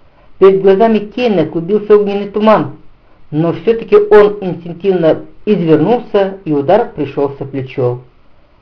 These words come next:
Рука почти отнялась, булава разорвала кожу и хлынула кровь. Яростным усилием Кейн рванулся вперёд, вплотную прижимаясь к могучему торсу своего недруга, и его пальцы почти вслепую нашарили у него за поясом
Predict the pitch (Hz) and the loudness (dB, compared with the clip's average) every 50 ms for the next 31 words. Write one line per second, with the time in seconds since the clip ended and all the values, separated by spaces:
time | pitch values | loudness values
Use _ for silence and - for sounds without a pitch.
0 | - 160 151 147 - - 190 208 214 214 196 180 - - - - 208 202 202 196 | -6 -4 -2 -2 0 0 2 2 2 0 -2 -6 -6 -8 -6 0 2 2 2 2
1 | 202 196 196 202 180 151 - - - - - - - - _ _ - - - - | -2 -2 0 2 2 0 0 -6 -16 -20 -20 -20 -20 -20 _ _ -20 -20 -12 -6
2 | 139 147 156 156 156 175 180 180 165 160 165 165 170 175 175 170 170 170 - 208 | -2 2 2 4 4 4 2 0 0 -4 -4 -2 -2 0 0 0 -2 0 2 2
3 | 214 196 156 156 - - 156 151 - - 160 156 165 165 165 160 160 160 160 - | 4 4 2 0 -2 -2 -4 -6 -6 -6 -6 -4 -4 -4 -2 -2 -2 -4 -2 0
4 | 202 175 139 - - - - - - - _ - - - - - - 143 139 160 | 0 0 0 0 -6 -14 -20 -20 -20 -20 _ -20 -20 -20 -20 -20 -14 -6 -2 2
5 | 180 185 180 165 175 - 165 170 165 160 - - 202 196 190 185 185 175 175 165 | 4 4 4 2 0 -4 -6 -6 -6 -6 -8 -6 -2 2 2 2 2 2 -2 -8
6 | - - - - 196 196 190 180 160 160 160 170 185 190 - - 170 151 - - | -14 -18 -6 2 4 4 4 4 2 -2 -4 -4 -4 -4 -6 -6 -6 -8 -6 -4
7 | - 160 180 208 214 208 214 - - _ _ - - - - - - 180 196 202 | -2 2 4 4 4 2 0 -8 -16 _ _ -20 -20 -20 -14 -4 0 4 4 4
8 | 202 226 233 233 214 - 180 180 175 190 196 196 190 185 185 185 - - 180 180 | 4 2 2 2 2 0 -4 -6 -4 -4 -2 0 0 0 -2 -2 -4 -4 -4 -4
9 | 180 180 196 185 - - 180 180 170 - 196 190 185 - - 147 - - 165 165 | -2 -2 -4 -6 -6 -6 -8 -6 -2 0 0 0 0 -2 -8 -10 -8 -6 -4 -4
10 | 160 165 175 180 185 185 170 147 147 143 123 135 127 120 - - _ _ _ - | -2 -2 -2 -2 -2 -2 -2 -2 -2 -2 0 -2 -2 -2 -4 -12 _ _ _ -20
11 | _ _ _ - 208 202 196 196 185 175 175 175 - - 208 226 220 - - - | _ _ _ -2 -2 0 2 2 2 2 0 0 0 0 2 2 0 -2 -8 -12
12 | - - 147 - - - - 202 196 - 196 208 202 - 226 233 220 196 190 180 | -6 -6 -6 -6 -6 -8 -8 -8 -6 -4 -6 -6 -6 -4 -4 -2 0 0 0 -2
13 | 185 - 208 214 214 202 196 190 180 180 175 - 175 175 175 175 180 170 147 147 | -2 0 2 2 4 4 2 2 0 0 0 0 -2 -2 -2 -2 -2 -2 0 -2
14 | - - - 214 220 220 214 - - 196 190 | -4 -2 0 2 2 2 2 -2 -6 -10 -8